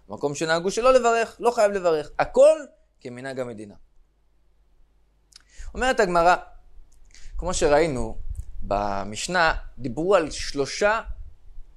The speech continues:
סוגי אנשים. אחד כזה שאין מי שיוציא אותו ידי חובה,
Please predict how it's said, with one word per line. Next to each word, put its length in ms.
סוגי 420
אנשים. 400
אחד 300
כזה 380
שאין 520
מי 80
שיוציא 360
אותו 140
ידי 200
חובה, 320